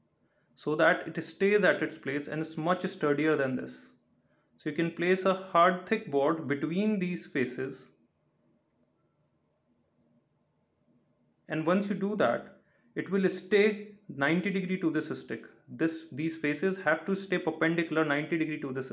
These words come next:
stick. So this is how it would look like.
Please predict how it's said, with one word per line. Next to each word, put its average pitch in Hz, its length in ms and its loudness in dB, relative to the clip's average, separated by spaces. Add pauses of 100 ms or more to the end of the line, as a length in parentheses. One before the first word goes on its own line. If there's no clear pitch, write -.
stick. - 260 -16 (680)
So - 140 -6
this 156 220 0
is 196 120 0
how 160 160 4
it 160 120 2
would 147 160 -6
look 139 200 -2
like. 113 220 -8